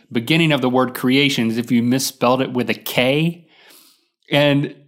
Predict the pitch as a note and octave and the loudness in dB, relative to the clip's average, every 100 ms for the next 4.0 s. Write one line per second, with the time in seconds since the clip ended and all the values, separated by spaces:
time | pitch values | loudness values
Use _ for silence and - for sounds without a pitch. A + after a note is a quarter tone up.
0 | _ C3 B2 D3 G#3+ G3 D3+ C#3 C#3 C3+ | _ -2 2 4 4 4 4 2 2 2
1 | C3+ C3 C#3 D#3+ - _ _ _ _ _ | 2 2 0 -4 -10 _ _ _ _ _
2 | - - A#2+ C3+ - E3 F#3+ A2+ A#2 A#2 | -4 -2 0 -2 0 2 2 2 -2 -6
3 | - - _ D3 D#3 E3+ D3+ C3+ - | -18 -20 _ -2 0 2 2 0 -8